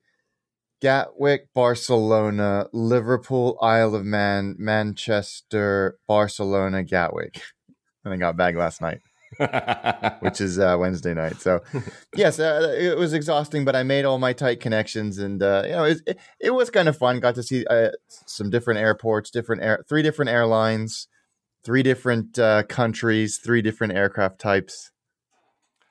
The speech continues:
Speaker 2: Come
Speaker 1: Right.
Speaker 2: on, you just, you just did that for the challenge.
Speaker 1: I do,
Speaker 2: It's proving.
Speaker 1: absolutely. The people, like, they're, well, you know, you and I are, and, and probably a lot of the people that listen to this show are the rare breed of people who were like, "Okay, I, that,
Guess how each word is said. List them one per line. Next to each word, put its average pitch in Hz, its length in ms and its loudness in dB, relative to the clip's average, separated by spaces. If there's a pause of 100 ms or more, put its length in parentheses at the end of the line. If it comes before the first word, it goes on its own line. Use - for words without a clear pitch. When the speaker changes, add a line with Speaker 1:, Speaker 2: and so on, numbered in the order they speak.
(140)
Speaker 2:
Come 139 120 0
Speaker 1:
Right. 101 80 4
Speaker 2:
on, 87 40 2
you 87 100 2
just, 101 340 -4
you 110 300 -6
just 139 240 0
did 107 160 0
that 104 140 2
for 80 160 -4
the - 80 -4
challenge. 98 400 -2
Speaker 1:
I 160 60 0
do, 170 120 -4
Speaker 2:
It's 269 280 -2
proving. 175 360 0
Speaker 1:
absolutely. 185 360 0 (220)
The 185 100 0
people, 233 300 -2
like, 208 220 -2
they're, 185 320 0
well, 170 140 -2
you 180 100 0
know, 156 80 2
you 160 200 0
and 165 80 0
I 156 180 2
are, 139 80 2
and, 131 160 -6
and 127 340 -4
probably 139 360 0
a 123 60 4
lot 131 120 2
of 123 60 -2
the 113 60 -6
people 123 200 -2
that 113 60 0
listen 117 240 -4
to 107 40 -4
this 107 160 0
show 113 300 2
are 107 120 4
the 107 120 2
rare 117 300 2
breed 110 200 2
of 113 140 0
people 107 380 0
who 104 220 2
were 104 140 2
like, 104 260 2
"Okay, 202 300 -2
I, 156 120 2
that, 170 240 0